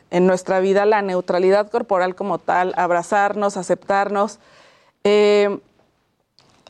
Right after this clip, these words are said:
y reconocer nuestro valor. También se trata de formar una comunidad en donde nos sintamos seguras.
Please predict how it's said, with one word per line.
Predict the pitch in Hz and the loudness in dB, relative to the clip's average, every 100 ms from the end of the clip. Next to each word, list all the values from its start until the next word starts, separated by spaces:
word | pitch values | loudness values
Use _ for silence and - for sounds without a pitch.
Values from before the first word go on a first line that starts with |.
| _ - | _ -2
y | 240 240 240 240 - | 2 4 4 4 2
reconocer | 226 226 233 226 220 247 247 | 0 0 0 -2 0 0 2
nuestro | 269 - 226 | -2 0 2
valor. | 190 180 175 165 - _ _ | 2 2 2 0 -8 _ _
También | 214 220 226 233 247 - | -4 0 2 2 0 -8
se | - 240 | -4 -4
trata | - 214 - 233 | 0 -2 0 0
de | 240 | 0
formar | 208 196 190 | -2 0 0
una | 208 220 | 0 -2
comunidad | 233 220 190 185 185 208 202 _ _ _ - | -2 -2 0 2 4 2 0 _ _ _ -2
en | 214 208 | 2 2
donde | 208 202 208 | 0 0 -2
nos | 208 | -2
sintamos | 220 208 226 226 254 | -2 -2 0 0 -2
seguras. | 262 220 202 196 175 170 - - | 0 0 2 2 0 -4 -20 -20